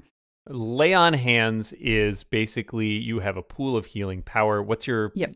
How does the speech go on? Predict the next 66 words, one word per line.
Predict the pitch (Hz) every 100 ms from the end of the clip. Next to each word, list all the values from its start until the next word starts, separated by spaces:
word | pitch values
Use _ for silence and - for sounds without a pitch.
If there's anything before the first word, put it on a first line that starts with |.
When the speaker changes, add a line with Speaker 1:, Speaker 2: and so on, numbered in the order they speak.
| -
Speaker 1:
you're | 113 113
a |
f-, | 101 - -
you're | 110 101
a | 98
Speaker 2:
It's |
Speaker 1:
three | 95 - 131 139
level, | 147 147 -
Speaker 2:
fifteen. | -
Speaker 1:
so | 120 101 95 _ _ _ -
you | 147
Speaker 2:
Yeah. | 170
Speaker 1:
have | -
fifteen. | - 151 - 135 123
You | 135
can | 147
basically | 170 175 135 127
give | 107 117
out | 110 101
Speaker 2:
Mm-hmm. | 180
Speaker 1:
fifteen | 175 - 113 95
hit | 95 -
points. | 101 92 - - _ _ _ _
Speaker 2:
Do | 226
Speaker 1:
Um, | 202 220
Speaker 2:
I | 202 202
just | 226 -
have | 254
to | 240
do | 214
that | 202 170
all | 180 208
in | 202 185
one | 185 180
shot, | - 196 226
or | 190
can | 196
I | 180
lay | 170 175
on | 175
hands | 180 170 180
multiple | 170 - 175
times | - 165 160
during | 170 165
the | 160
day | 165 160 156
as | 160
long | 160 156
as | 165
I |
don't | 156 151
go | 156
over | 143
fifteen | 139 160 - -
points? | - - - -
Speaker 1:
I | - 123
believe | 113 110 127 123
you | 120
can | 110
do | 104
it | 113 -
as | 104 90
much | 101 123 -
as | 107
you | 104
want, | 98 98 117 160 - -